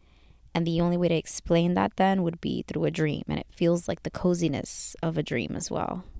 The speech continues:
if that makes sense. I feel like coziness and closeness of a dream. 'Cause dreams, I mean, that's one thing that's so private to you. No one else can know your dream or even, like, imagine how it actually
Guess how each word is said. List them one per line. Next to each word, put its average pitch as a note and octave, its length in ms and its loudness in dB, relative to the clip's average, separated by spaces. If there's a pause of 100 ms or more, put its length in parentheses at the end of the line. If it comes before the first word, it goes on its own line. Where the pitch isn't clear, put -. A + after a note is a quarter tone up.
(680)
if D#3+ 140 -4
that D#3 180 2
makes - 200 -6
sense. - 420 -4 (160)
I - 40 -6
feel - 140 -2
like - 120 -8
coziness G3 560 2
and D#3+ 100 -2
closeness - 600 -2
of - 80 -2
a - 60 0
dream. - 300 -2 (880)
'Cause F3 220 4
dreams, C4+ 460 4 (100)
I F3 80 0
mean, E3+ 340 -4 (120)
that's - 260 -8
one F3+ 180 -2
thing F3+ 200 0
that's - 200 -4
so F3 160 0
private - 460 -2
to - 140 0
you. F3 320 0 (600)
No E3 200 0
one D4 220 4
else C4+ 380 2
can D#3+ 540 -2 (760)
know F3 300 2
your E3 220 -2
dream - 680 -6
or - 320 -4 (240)
even, E3+ 320 -4 (880)
like, - 200 -2
imagine E3+ 400 0
how F3 100 0
it D#3+ 60 2
actually - 500 -2